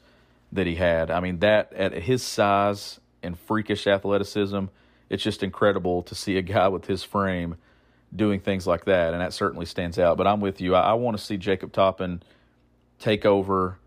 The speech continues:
and earn a significant role on this team and not take a back seat to anyone, and that's what you want. If Damian's there, you wanna see Jacob now, uh, lift his game to another level, and that's really, really good, and that's when I think Kentucky's gonna be a great team.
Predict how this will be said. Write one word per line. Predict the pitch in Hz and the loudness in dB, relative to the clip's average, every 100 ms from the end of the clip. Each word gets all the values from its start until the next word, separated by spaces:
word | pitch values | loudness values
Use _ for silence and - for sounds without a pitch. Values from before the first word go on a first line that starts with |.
| _ _ _ _ - | _ _ _ _ -6
and | 95 95 92 - | -4 -2 -4 -4
earn | 101 104 101 98 95 95 _ _ _ _ | 0 2 2 0 -2 -8 _ _ _ _
a | 92 | -6
significant | - 104 92 104 - 98 80 | -4 -4 -2 -2 -4 -8 -2
role | 98 95 | 0 2
on | 90 | 0
this | 87 - | -4 -8
team | 104 92 87 85 85 _ _ _ _ - | -6 -6 -4 -6 -10 _ _ _ _ -8
and | 92 95 | -2 2
not | 101 - | 0 0
take | 107 98 | -2 -2
a | |
back | 87 95 78 | 0 0 0
seat | - 92 87 | -4 -6 -6
to | |
anyone, | 76 98 90 82 80 | -6 -4 -4 -4 -4
and | 82 | -2
that's | 92 - | -4 -2
what | 95 - | -4 -4
you | 87 | -4
want. | 92 76 | -4 -4
If | 85 - | -8 -2
Damian's | 98 98 101 98 | 0 0 0 -2
there, | 104 98 95 | 0 2 2
you | 95 | -2
wanna | 92 | -4
see | - 90 | -6 -6
Jacob | 92 92 - 90 | -2 -2 -2 -4
now, | 92 87 87 _ _ _ _ - | -2 -2 -4 _ _ _ _ -4
uh, | 82 85 | -2 0
lift | 95 95 | 0 -2
his | 104 92 | -4 -2
game | 95 90 87 | -2 -2 -4
to | 92 | -4
another | 87 85 | -2 -2
level, | 87 87 85 82 | 0 0 0 -2
and | 85 90 | -2 -2
that's | 92 - | -2 -4
really, | 90 90 95 90 | -6 -2 0 0
really | 92 87 | -2 -2
good, | 90 | -2
and | 87 | -2
that's | 92 - | -4 -6
when | 90 | -6
I | 87 | -6
think | 87 - | -6 -8
Kentucky's | 87 85 85 82 | -4 -4 -6 -8
gonna | 85 | -6
be | 85 | -6
a | |
great | 82 85 - | -2 -2 -2
team. | 98 87 87 | -6 -6 -8